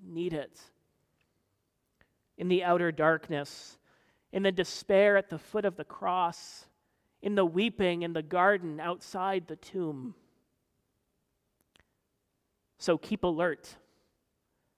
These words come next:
Stay awake. Be prepared. Not necessarily for what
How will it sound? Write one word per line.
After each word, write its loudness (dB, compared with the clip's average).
Stay 4
awake. 0
Be 2
prepared. -6
Not 4
necessarily 2
for -4
what 0